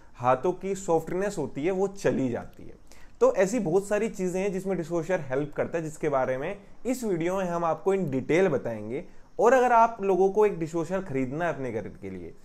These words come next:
और सबसे बेहतरीन डिशवॉशर खरीदना है, तो ये वीडियो आप ही लोगों के लिए होने वाला है दोस्तों, क्योंकि डिशवॉशर ना इतनी काम की चीज है कि अगर आप इसको अपनी मदर को या अपनी वाइफ को, सिस्टर को, किसी को भी गिफ्ट करोगे ना, तो बहुत ही ज्यादा अच्छी और उनके लिए यूजफुल चीज ही हो जाती है।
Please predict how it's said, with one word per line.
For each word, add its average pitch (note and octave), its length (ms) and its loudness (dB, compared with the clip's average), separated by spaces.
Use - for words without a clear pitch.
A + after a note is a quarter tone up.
और F#3+ 120 2
सबसे G3 380 -2
बेहतरीन D3+ 520 -2
डिशवॉशर D3+ 340 -2
खरीदना G2 360 -8
है, - 80 -16
तो A#3 60 2
ये B3 140 0
वीडियो A#3 260 2
आप G3 220 6
ही G#3 60 2
लोगों F#3 200 4
के F#3 100 0
लिए E3+ 120 2
होने C3 200 -2
वाला G#2+ 220 -2
है G#2+ 60 -4
दोस्तों, G#2+ 260 -6
क्योंकि A#3 220 -2
डिशवॉशर A3+ 480 2
ना C#4 80 0
इतनी B3+ 240 -4
काम F3+ 400 -2
की A#3 100 -2
चीज F3+ 340 -4
है C3+ 200 -2
कि A3 80 6
अगर A#3 160 8
आप A#3 160 6
इसको A3+ 300 2
अपनी A#3 180 0
मदर F3 340 0
को F#3 340 4
या F3 120 2
अपनी F3 180 0
वाइफ D3+ 360 0
को, E3 180 0
सिस्टर E3 440 -2
को, F3 100 0
किसी F3+ 340 -2
को G3+ 100 2
भी G#3 80 -2
गिफ्ट F3 260 -2
करोगे A#2+ 340 -2
ना, C#3+ 180 -10
तो A3+ 100 10
बहुत C#3 500 0
ही A#3+ 140 0
ज्यादा C3+ 380 0
अच्छी G3+ 580 -4
और G#3 120 6
उनके F3 220 -2
लिए G3 120 -2
यूजफुल C#3+ 440 -4
चीज E3 220 -4
ही E3+ 80 -2
हो D3+ 140 0
जाती A#2 380 -4
है। G2+ 60 -10